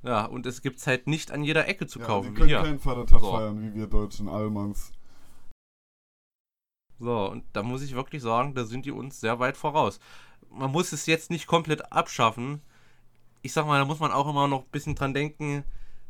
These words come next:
Speaker 1: Sicherlich hat jeder eine gewisse Eigenverantwortung. Der Staat hat natürlich auch noch eine Verantwortung
Speaker 2: Ja, sicher.
Speaker 1: für uns alle. Aber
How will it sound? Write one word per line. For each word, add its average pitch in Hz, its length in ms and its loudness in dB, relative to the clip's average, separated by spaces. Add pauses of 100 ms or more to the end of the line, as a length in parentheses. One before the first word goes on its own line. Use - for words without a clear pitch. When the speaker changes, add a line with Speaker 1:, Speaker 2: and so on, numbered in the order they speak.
(180)
Speaker 1:
Sicherlich 147 680 -2 (120)
hat 143 220 -2
jeder 143 180 0
eine 143 180 2
gewisse 127 380 -4
Eigenverantwortung. 151 880 -4
Der 104 100 -4
Staat 117 240 0
hat 113 80 -4
natürlich 113 340 -8
auch 113 100 -2
noch 139 100 0
eine 143 100 -4
Verantwortung 131 560 -4
Speaker 2:
Ja, 143 60 -2
sicher. - 60 -16
Speaker 1:
für 139 80 -6
uns 139 120 -6
alle. 151 320 -4 (840)
Aber 117 640 0